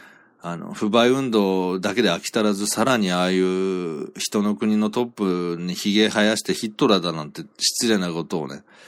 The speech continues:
やるようなぐらい、その、恨みつらみがある韓国の人は、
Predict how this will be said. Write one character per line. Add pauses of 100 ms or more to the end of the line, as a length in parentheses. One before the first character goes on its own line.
(600)
や
る
よ
う
な
ぐ
ら
い、 (100)
そ
の、 (520)
恨
み
つ
ら
み
が
あ
る (100)
韓
国
の
人 (1200)
は、